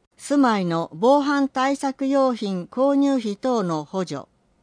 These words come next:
空き巣や強盗の被害を防止するため、区内の販売店や設備業者を利用して、防犯カメラや録音機能付きドアホン等の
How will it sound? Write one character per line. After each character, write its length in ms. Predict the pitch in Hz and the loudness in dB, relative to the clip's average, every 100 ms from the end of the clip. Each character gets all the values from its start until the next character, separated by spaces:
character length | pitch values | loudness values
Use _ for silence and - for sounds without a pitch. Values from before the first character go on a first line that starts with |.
| _ _ _ _ _ _ _ _ _ _ _ | _ _ _ _ _ _ _ _ _ _ _
空 140 | 196 196 | -8 -8
き 100 | - | -6
巣 160 | - 262 | -2 0
や 240 | 240 208 | 0 0
強 240 | 220 269 | 0 0
盗 220 | 269 262 247 | 2 2 2
の 120 | 254 | 2
被 140 | 285 | 2
害 280 | 277 220 196 | 2 2 0
を 80 | 170 | 0
防 180 | 202 240 | -2 -2
止 140 | 240 | -6
す 160 | - 202 | -8 -8
る 120 | 190 | -6
た 140 | 180 | -6
め、 220 | 175 170 - _ _ _ - | -8 -8 -14 _ _ _ -2
区 120 | 277 | 2
内 220 | 269 226 | 2 2
の 100 | 190 | 0
販 280 | 190 226 240 | 0 0 0
売 180 | 240 220 | 0 -2
店 260 | 185 165 | -2 -2
や 220 | 151 151 - _ _ | -2 -4 -8 _ _
設 360 | - 214 277 285 | -4 -4 -2 0
備 180 | 277 | 0
業 220 | 262 262 240 | 2 2 0
者 240 | 196 170 | -2 -2
を 80 | 160 | -2
利 100 | 170 | -2
用 180 | 190 190 | -2 -4
し 140 | - | -8
て、 280 | - 160 - _ _ _ - | -10 -10 -12 _ _ _ 2
防 200 | 254 285 | 4 4
犯 220 | 285 269 | 2 0
カ 160 | 277 269 | 0 0
メ 120 | 226 | 0
ラ 140 | 185 | 0
や 220 | 165 160 - | -2 -4 -4
録 320 | 185 - 269 | -6 -4 0
音 180 | 269 262 | 0 0
機 180 | - 262 | 0 0
能 200 | 262 254 | 0 -2
付 380 | - - 226 | -8 -8 -6
き 20 | 175 | -2
ド 180 | 240 | 2
ア 60 | 277 | 2
ホ 200 | 254 196 | 0 -4
ン 60 | 180 | -4
等 280 | 226 208 | -4 -2
の 240 | 160 156 | -2 -6